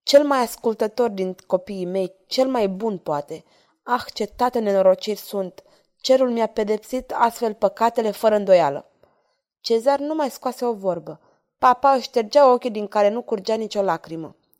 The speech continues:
„Dar”, zise el, „răzbunarea mea va fi zdrobitoare. Știi ce pedeapsă merită ucigașul Cezar, știi?”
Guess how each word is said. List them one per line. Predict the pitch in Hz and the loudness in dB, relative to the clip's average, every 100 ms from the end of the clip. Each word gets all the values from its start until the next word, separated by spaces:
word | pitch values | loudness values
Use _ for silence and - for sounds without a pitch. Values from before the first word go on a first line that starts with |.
| _ _ _ _ _ _ | _ _ _ _ _ _
„Dar”, | - 175 208 220 | -20 -2 -2 -2
zise | 180 175 - | -6 -10 -6
el, | 165 156 _ _ _ | -8 -8 _ _ _
„răzbunarea | 190 185 185 220 269 233 | 0 0 -2 -2 2 2
mea | 233 240 | 0 0
va | 214 | -2
fi | 208 240 | -4 -8
zdrobitoare. | 196 226 262 226 214 180 143 - _ _ _ _ | 0 4 4 2 2 2 2 -6 _ _ _ _
Știi | - 277 | -8 -6
ce | 269 240 | -2 -2
pedeapsă | 214 208 220 - | 0 0 0 -2
merită | 214 214 214 214 | -4 -4 -2 -2
ucigașul | 208 202 180 226 220 214 | -2 -4 -4 -4 -2 -4
Cezar, | 196 - 233 208 180 | -4 -4 -2 -4 -6
știi?” | - - 240 262 | -10 -8 -8 -8